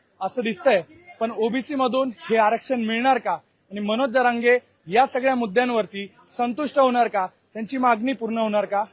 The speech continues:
हे सगळं इथं आज स्पष्ट होणार आहे. एकूणच सगळं चित्र जे आहे, एकूणच हे सगळं चित्र जे आहे,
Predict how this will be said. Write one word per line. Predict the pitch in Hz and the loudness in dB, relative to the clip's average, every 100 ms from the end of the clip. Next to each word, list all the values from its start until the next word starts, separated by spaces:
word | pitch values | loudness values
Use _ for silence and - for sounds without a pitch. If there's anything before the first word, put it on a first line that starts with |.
| _ | _
हे | 196 | -6
सगळं | 208 208 196 220 - _ _ 196 | -6 -4 -2 -2 -4 _ _ -10
इथं | 208 285 | 0 2
आज | 233 214 | 4 2
स्पष्ट | 202 - - 208 - | 0 -8 -6 -4 -2
होणार | 220 190 | 0 0
आहे. | 196 - _ _ _ - | -2 -4 _ _ _ -6
एकूणच | 233 302 320 - | -4 0 -2 0
सगळं | 254 240 311 | -2 4 2
चित्र | 233 262 302 | 2 0 4
जे | 294 247 | 6 4
आहे, | 160 - _ _ _ - _ _ _ _ - 269 _ 110 110 113 110 _ _ 110 _ _ _ 135 113 _ _ _ - - 202 | 2 -4 _ _ _ -20 _ _ _ _ -20 -20 _ _ _ _ _ _ _ _ _ _ _ -20 -20 _ _ _ -20 -8 -4
एकूणच | 226 302 320 | -2 0 0
हे | 320 | 2
सगळं | - 269 294 | 0 4 4
चित्र | - 254 311 302 | 4 -4 4 4
जे | 277 | 6
आहे, | 190 | 2